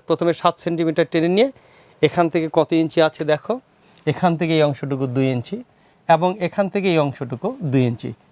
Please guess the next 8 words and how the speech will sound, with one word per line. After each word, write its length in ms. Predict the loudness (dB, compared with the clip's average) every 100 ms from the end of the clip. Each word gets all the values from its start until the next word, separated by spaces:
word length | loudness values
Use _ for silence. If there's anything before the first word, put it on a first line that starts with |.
| _
তার 140 | 2
মানে 320 | 4 2 0 -2
দুই 220 | -2 0
ইঞ্চি, 440 | 0 -4 -8 0
আহ, 120 | 0
দুই 160 | 2 0
সেন্টিমিটার, 560 | 0 -2 -2 0 0 0
সরি, 340 | 0 0 -2